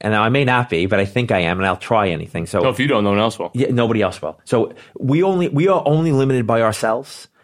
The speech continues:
Speaker 1: So I think we have to stop limiting ourselves. It's not you, it's not her, it's not anybody else. We're only limited by ourselves. There's somebody right now who's listening or watching that I'm gonna meet today that is making no money right now, but in two years from now will be making a lot more money than I am. You know, they, they, they have the ability to be more
Speaker 2: Mm-hmm.
Speaker 1: successful than I am
Speaker 2: Mm-hmm.
Speaker 1: because,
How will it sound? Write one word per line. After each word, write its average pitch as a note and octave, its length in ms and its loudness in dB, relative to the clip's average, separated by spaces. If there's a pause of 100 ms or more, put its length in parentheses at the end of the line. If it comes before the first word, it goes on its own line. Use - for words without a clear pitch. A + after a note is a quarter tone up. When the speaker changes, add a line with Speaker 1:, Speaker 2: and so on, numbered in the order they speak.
Speaker 1:
So - 140 0
I A#2+ 60 2
think C#3+ 160 -2
we C#3+ 100 2
have C3 120 2
to A#2+ 40 -2
stop A#2 280 0
limiting G#2+ 320 0
ourselves. G#2 520 -2 (180)
It's - 160 -2
not D3 260 0
you, C3+ 260 0
it's B2 140 -4
not B2 200 0
her, B2 220 2
it's A#2 100 -6
not A#2+ 80 -2
anybody A2 200 -2
else. A2 120 -4
We're B2+ 120 -2
only C3+ 200 0
limited A#2 380 -2
by G#2 200 0
ourselves. G#2 560 -4 (300)
There's C3 180 2
somebody D#3+ 480 0 (420)
right C3 260 2
now B2+ 160 2
who's A#2+ 240 0
listening D#3 380 0
or B2+ 80 2
watching D3 360 0
that B2+ 80 0
I'm A#2+ 60 0
gonna A#2 140 0
meet C3+ 180 -2
today B2 440 0 (240)
that A2+ 300 0
is A2+ 280 -2
making A#2 340 -2
no C#3 160 2
money B2 180 2
right G#2 200 0
now, G#2 200 0
but G#2+ 140 0
in G#2+ 80 -2
two C3 160 -4
years B2+ 240 0
from A#2 80 -4
now G#2 160 2
will G2+ 80 2
be G2+ 80 0
making G2+ 280 -2
a G2+ 40 -2
lot A2 160 2
more G#2+ 120 -2
money G#2 180 0
than G2 120 -2
I F#2 140 -4
am. D2+ 180 -12 (300)
You A2+ 80 0
know, G#2 120 0
they, G2+ 120 -6
they, B2 260 -2
they C3 140 -2
have C3 140 2
the B2+ 100 0
ability C3+ 320 2
to A2+ 60 -2
be A2 80 -2
more A2+ 160 -2
Speaker 2:
Mm-hmm. A2 60 -8
Speaker 1:
successful G#2 400 -4
than G2 100 0
I F#2 100 0
am E2 140 -4
Speaker 2:
Mm-hmm. G2 80 -6
Speaker 1:
because, G2+ 260 -4